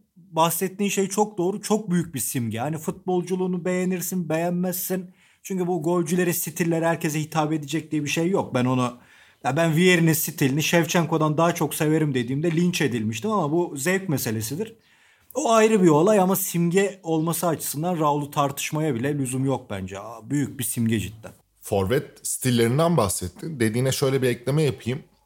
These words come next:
Speaker 2: Herkesin dediğin gibi sevdiği tarzda oyuncular farklı. Ki oyuncular da zaten haliyle birbirinden farklı. Bir örnek olarak ya Romario bambaşka bir forveti temsil ediyor. Filippo Inzaghi bambaşka bir forveti temsil ediyor. Raul bambaşka bir forveti temsil ediyor.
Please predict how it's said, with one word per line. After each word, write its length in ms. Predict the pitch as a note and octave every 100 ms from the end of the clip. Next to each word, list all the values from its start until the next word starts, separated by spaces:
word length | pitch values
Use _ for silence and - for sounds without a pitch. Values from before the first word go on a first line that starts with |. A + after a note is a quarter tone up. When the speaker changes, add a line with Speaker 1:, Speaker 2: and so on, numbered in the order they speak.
| _ _ -
Speaker 2:
Herkesin 640 | A#2+ D3 D3+ D#3+ C#3 C#3
dediğin 300 | B2 B2 D#3
gibi 140 | A#2
sevdiği 880 | - G#2 G2+ F#2+ A2+ D3 C#3+ - - _
tarzda 400 | - A#2 A2+ G#2
oyuncular 460 | A#2+ A#2 A2+ A#2 C#3+
farklı. 540 | C#3 B2+ C3+ - F#2+ - _ _ _ _ _ _
Ki 160 | - E3+
oyuncular 480 | C3 C3 B2+ F3+
da 80 | D3+
zaten 300 | G2+ G2 B2+
haliyle 440 | A#2 A#2 G2 G#2 A2
birbirinden 420 | G2+ A2 A#2+ C3
farklı. 500 | - D#2 - A2 G#2+
Bir 120 | A#2
örnek 300 | A2+ A#2 A#2
olarak 340 | A2+ A2 A2 - - _ -
ya 100 | E2
Romario 500 | G#2 C3 D#3 C#3+ C3+
bambaşka 420 | D3 C3 - G#2
bir 60 |
forveti 440 | F2+ G2+ F2 E2 -
temsil 320 | F#2 D#2 F2
ediyor. 320 | E2+ F#2 C#3 - -
Filippo 360 | - B2+ B2+ C#3
Inzaghi 360 | B2+ A#2+ B2+ B2+
bambaşka 440 | C3 C#3 A#2+ G#2
bir 60 | F#2
forveti 380 | F#2+ E2+ D#2+
temsil 320 | - F2 - E2+
ediyor. 260 | F2 A2
Raul 280 | A2+ D3 A#2+
bambaşka 420 | A#2+ C3+ B2 -
bir 40 | F#2+
forveti 340 | G2+ E2+ D#2+
temsil 320 | F2 E2 -
ediyor. 260 | E2 E2+